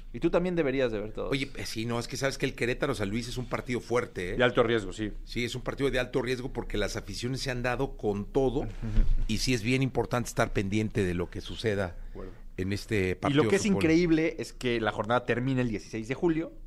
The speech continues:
Speaker 1: y los
Speaker 2: Sí.
Speaker 1: próximos partidos son el dieciocho de agosto.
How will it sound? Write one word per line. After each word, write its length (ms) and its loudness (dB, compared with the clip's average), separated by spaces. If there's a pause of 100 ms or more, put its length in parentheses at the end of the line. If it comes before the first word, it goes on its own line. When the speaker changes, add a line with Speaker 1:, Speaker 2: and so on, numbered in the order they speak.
(360)
Speaker 1:
y 60 -2
los 120 4
Speaker 2:
Sí. 60 0
Speaker 1:
próximos 380 0
partidos 340 -2
son 100 0
el 80 0
dieciocho 420 0
de 60 2
agosto. 400 -4